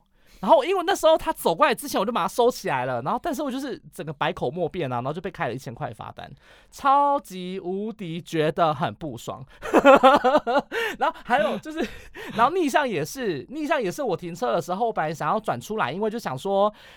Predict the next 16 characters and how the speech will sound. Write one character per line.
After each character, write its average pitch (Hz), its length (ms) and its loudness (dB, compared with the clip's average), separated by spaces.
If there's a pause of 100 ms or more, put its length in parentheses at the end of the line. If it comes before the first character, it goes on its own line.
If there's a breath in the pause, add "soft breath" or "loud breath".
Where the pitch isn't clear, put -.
(160 loud breath)
转 160 180 -2
出 254 100 -6
来 226 140 4
可 220 140 -2
以 196 60 0
直 151 120 -14
接 185 160 -4
骑 139 260 -10
走， - 380 -8 (160)
但 269 160 -4
是 269 100 -10
就 226 120 -8
是 254 180 -8
那 214 160 -6
个 180 260 0
小， - 300 -8